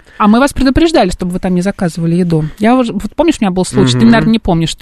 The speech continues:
Speaker 1: я рассказывала Максу. А, как-то заказал у них, а, какие-то ш-, ш-, шоколадные батончики,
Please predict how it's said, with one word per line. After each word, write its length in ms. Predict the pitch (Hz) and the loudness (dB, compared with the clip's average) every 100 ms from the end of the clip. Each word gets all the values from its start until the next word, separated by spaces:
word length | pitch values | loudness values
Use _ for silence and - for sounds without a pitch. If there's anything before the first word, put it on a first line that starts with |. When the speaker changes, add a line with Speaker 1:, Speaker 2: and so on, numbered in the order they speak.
| 175 | 0
Speaker 1:
я 60 | |
рассказывала 500 | 185 - 185 170 165 | 0 0 -2 0 2
Максу. 440 | 175 170 - - 160 - - - - | 2 0 -2 -6 -6 -8 -14 -12 -12
А, 180 | - 170 | 0 0
как-то 260 | 185 220 202 | 0 -2 -2
заказал 440 | 196 214 208 196 | -2 -2 0 0
у 40 | 170 | 0
них, 300 | 170 151 - | -2 -4 -6
а, 360 | 175 165 160 151 | -2 0 0 0
какие-то 300 | 170 175 - | -2 -4 -4
ш-, 400 | - - - 180 | -6 -8 -12 -8
ш-, 320 | - - - | -8 -8 -10
шоколадные 600 | - 202 202 196 175 170 | -6 -2 2 2 2 0
батончики, 800 | 160 170 269 294 - - 160 160 | 0 0 2 2 0 -6 -4 -4